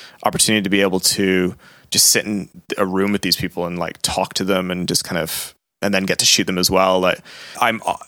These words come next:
very hopeful that everybody's pleased with the way that they look in the book and their, their images and stuff like that, 'cause everybody was so,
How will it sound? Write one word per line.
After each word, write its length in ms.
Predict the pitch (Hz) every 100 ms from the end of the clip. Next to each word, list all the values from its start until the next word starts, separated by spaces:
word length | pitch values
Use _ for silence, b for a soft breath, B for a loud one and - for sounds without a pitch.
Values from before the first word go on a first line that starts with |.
| - - -
very 300 | 110 120 110
hopeful 400 | 104 110 - 95 90
that 340 | 90 87 - _ _ _ _ _ _ _ _ _ - -
everybody's 320 | 107 101 98
pleased 440 | - - 110 101 95
with 160 | 92 _ _ _ - -
the 80 | 101
way 120 | 98
that 100 | 92
they 120 | 92
look 180 | 101 -
in 60 | 98
the 60 |
book 340 | 85 147 131 107
and 340 | 98 92 95
their, 300 | - 92 67
their 220 | 101 98
images 320 | 98 98 92 95
and 80 |
stuff 180 | 95 95
like 120 | 95
that, 80 | 90 -
'cause 100 | 107
everybody 440 | 104 98 98 95
was 240 | 90 107
so, 340 | - - -